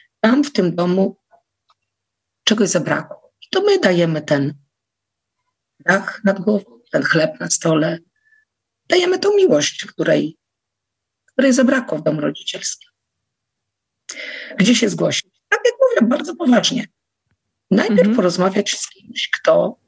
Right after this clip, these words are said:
Speaker 1: y, z kimś, kto jest rodziną zastępczą. Później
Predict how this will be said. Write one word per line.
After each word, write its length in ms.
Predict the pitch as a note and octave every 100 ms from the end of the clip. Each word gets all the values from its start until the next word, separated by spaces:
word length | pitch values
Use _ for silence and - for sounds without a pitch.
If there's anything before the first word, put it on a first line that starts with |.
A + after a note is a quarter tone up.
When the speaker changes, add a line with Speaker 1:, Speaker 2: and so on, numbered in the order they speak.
| -
Speaker 1:
y, 240 | F3 E3
z 80 | E3+
kimś, 320 | - G3 G#3
kto 400 | - - E3+ E3+ -
jest 360 | F#3 G3 -
rodziną 380 | D#3 D3 D3 D3+
zastępczą. 520 | D#3 - D#3+ D#3 - _ _ _ _ _ _ _ _ _ _ _ _ _ - - - - - -
Później 400 | F3 D3 - F#4+